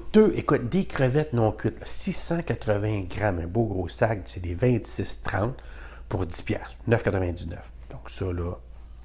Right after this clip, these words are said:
à ne pas manquer, parce qu'il n'y aura pas ça la semaine prochaine, de ces crevettes-là, ça, c'est certain. Le numéro trois, écoute, les crevettes crues ou cuites, euh, des, des trente-six quarante-cinq. C'est des petites crevettes,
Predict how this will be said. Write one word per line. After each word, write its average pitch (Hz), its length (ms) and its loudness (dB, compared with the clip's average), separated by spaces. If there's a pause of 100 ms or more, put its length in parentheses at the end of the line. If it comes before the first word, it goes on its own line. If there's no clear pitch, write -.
(100)
à - 100 -6
ne 92 120 -4
pas 101 160 4
manquer, 98 280 2
parce 127 100 -6
qu'il - 100 -2
n'y 82 40 -4
aura 85 80 -2
pas 87 80 -2
ça 98 140 -2
la - 40 -8
semaine 90 120 -2
prochaine, 95 440 0
de 85 80 0
ces - 140 -8
crevettes-là, 85 500 -2
ça, - 200 -4
c'est - 200 -8
certain. - 440 -4 (1200)
Le 226 140 12
numéro 180 320 10
trois, 180 320 6
écoute, - 400 4
les 185 240 4
crevettes 147 460 2
crues - 340 2
ou 208 120 2
cuites, 160 440 4 (360)
euh, 101 180 0
des, 101 240 6
des 98 280 0
trente-six - 520 2
quarante-cinq. 104 520 2
C'est - 100 -12
des 85 100 -6
petites - 200 -8
crevettes, 120 400 8